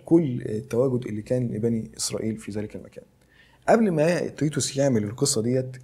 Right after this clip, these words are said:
كان ولد سيدنا عيسى. فكان مو-، إيه موقف ولاد، آه، بنو إسرائيل لما ولد سيدنا عيسى؟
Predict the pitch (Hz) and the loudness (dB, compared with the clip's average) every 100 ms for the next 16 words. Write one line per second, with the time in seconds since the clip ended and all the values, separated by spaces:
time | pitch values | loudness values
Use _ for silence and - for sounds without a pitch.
0 | - - 180 220 - 165 180 - 135 139 | -4 2 2 2 0 0 0 -2 -2 -2
1 | 123 127 - - 113 - - _ _ _ | -4 -6 -10 -8 -6 -8 -12 _ _ _
2 | _ - 101 143 202 214 220 233 220 214 | _ -18 -4 2 2 4 2 2 0 -2
3 | 175 - - 117 143 135 110 107 104 - | -4 -10 -6 -2 -2 -2 -4 -4 -6 -8
4 | - 123 156 131 - - 131 113 110 120 | -2 -2 0 -4 -8 -6 -4 -4 -4 -6
5 | 120 113 110 107 123 123 | -6 -8 -8 -8 -10 -12